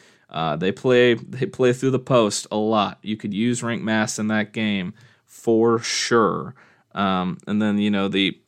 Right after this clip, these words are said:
opening stretch of Big Ten games, early January, Indiana at Wisconsin,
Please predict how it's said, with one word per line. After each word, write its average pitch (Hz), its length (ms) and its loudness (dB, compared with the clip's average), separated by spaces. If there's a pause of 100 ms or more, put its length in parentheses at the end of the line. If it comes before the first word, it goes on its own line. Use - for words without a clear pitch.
(100)
opening 131 380 2
stretch 127 340 4
of 113 80 -2
Big 120 180 0
Ten 123 280 -2
games, 117 560 0
early 117 260 4
January, 110 680 0
Indiana 120 680 0 (400)
at 139 240 4
Wisconsin, 127 1080 0